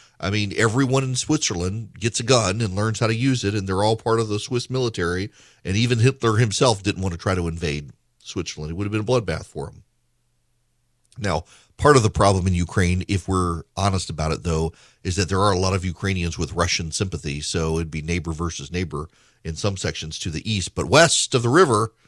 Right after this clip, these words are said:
probably not. They're all pretty much in solidarity with Ukraine and, and have a history of not liking the Soviets or the Russians.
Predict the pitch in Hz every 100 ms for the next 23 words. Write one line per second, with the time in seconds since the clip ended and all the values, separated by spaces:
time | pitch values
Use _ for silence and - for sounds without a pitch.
0 | _ _ _ - 131 131 131 127 135 139
1 | - 107 110 113 - 135 120 113 107 113
2 | 113 110 113 110 98 98 101 - 113 113
3 | 98 85 92 90 101 90 101 110 98 90
4 | 104 - 98 98 76 - 123 113 92 87
5 | 87 87 123 127 71 78 82 -